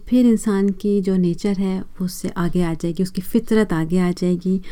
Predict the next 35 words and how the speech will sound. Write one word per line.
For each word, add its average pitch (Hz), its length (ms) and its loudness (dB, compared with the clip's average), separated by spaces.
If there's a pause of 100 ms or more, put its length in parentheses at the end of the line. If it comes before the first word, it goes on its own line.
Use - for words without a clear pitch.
(440)
और 170 240 0
हम 175 340 2
फिर 185 180 2
पहले 165 260 0
जैसे 170 240 -4
हो 196 120 0
जाएंगे। 190 320 0
मुझे 202 260 2
ऐसे 214 300 4
लगता 226 320 2
है, 226 60 2
अल्लाह 196 160 2
करे 202 180 0
ऐसा 202 180 -2
ना 214 180 2
हो, 233 300 2 (400)
जिनमें 226 260 10
जो 220 140 6
पॉजिटिव 208 420 6
चेंज 214 320 4
आया 208 220 2
है 214 160 2
वो 196 140 2
वैसे 165 380 0
ही 220 260 6
रहें। 208 400 6 (540)
मगर 202 560 4
देखा 202 520 4
यही 208 360 6
गया 190 180 2
है 185 260 4
कि, 175 380 2 (600)
अम, 170 480 2
लोग 180 460 2
जब 185 140 -2